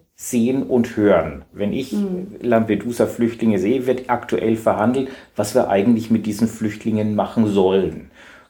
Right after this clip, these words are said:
Speaker 1: Genau das Gleiche untersuchen wir als Historiker, wie damals in der
Speaker 2: Genau.
Speaker 1: Nachkriegszeit zu einem bestimmten Zeitpunkt dieses Thema verhandelt wurde für
Speaker 2: Ja.
Speaker 1: die damalige Gesellschaft.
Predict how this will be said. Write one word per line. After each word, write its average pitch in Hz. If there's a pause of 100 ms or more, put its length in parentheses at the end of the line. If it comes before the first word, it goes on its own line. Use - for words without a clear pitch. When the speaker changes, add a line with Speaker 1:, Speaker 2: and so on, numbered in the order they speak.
Speaker 1:
Genau 107
das 113
Gleiche 117
untersuchen 107
wir 139
als 123
Historiker, 127 (300)
wie 104
damals 110 (120)
in 98
der 90
Speaker 2:
Genau. 87
Speaker 1:
Nachkriegszeit 156
zu 120
einem 104
bestimmten 98
Zeitpunkt 104 (340)
dieses 120
Thema 117
verhandelt 131
wurde 120
für -
Speaker 2:
Ja. 113
Speaker 1:
die 101
damalige 127
Gesellschaft. 117